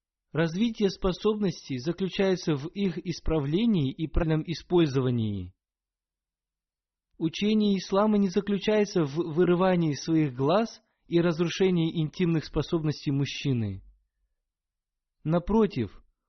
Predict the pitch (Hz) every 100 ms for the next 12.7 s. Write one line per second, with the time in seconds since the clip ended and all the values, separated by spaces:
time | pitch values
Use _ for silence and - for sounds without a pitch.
0 | _ - 170 - 208 202 190 170 - 175
1 | 240 208 151 160 175 202 190 175 170 143
2 | 160 190 175 - - 180 180 170 151 151
3 | 151 - 190 240 196 156 135 120 143 165
4 | 160 156 170 151 139 131 131 - 131 107
5 | 95 _ _ _ _ _ _ _ _ _
6 | _ _ _ - 180 - 180 175 214 196
7 | 185 185 151 165 180 208 226 - 135 107
8 | 98 _ _ _ _ _ _ _ _ _
9 | _ _ _ _ 127 139 165 226 240 -
10 | 165 135 107 92 - _ _ _ _ 160
11 | 180 185 - - 247 208 151 127 160 139
12 | 127 113 - 123 107 95 90